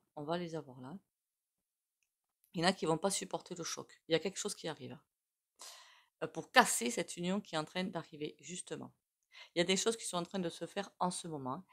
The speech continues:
Et ils veulent tout casser, en fait, pour reprendre le pouvoir. Parce qu'ils l'ont plus. Terminus. Oi, oi, oi, oi, oi.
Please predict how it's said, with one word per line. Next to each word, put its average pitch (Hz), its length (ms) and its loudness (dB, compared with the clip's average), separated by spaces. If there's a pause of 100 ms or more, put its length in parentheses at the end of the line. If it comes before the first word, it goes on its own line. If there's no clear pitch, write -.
(360)
Et 160 420 6
ils 175 80 -4
veulent 196 220 2
tout 185 100 -14
casser, - 380 -6 (160)
en 160 80 -20
fait, - 260 -20 (280)
pour 139 160 0
reprendre 196 360 2
le 170 80 2
pouvoir. 143 360 -12
Parce 165 160 -8
qu'ils 196 140 -4
l'ont 180 120 0
plus. 170 240 -10 (640)
Terminus. 143 520 -10 (2250)
Oi, 214 140 6 (160)
oi, 165 100 -2 (180)
oi, 160 120 -6 (200)
oi, 139 200 -12 (140)
oi. 131 340 -16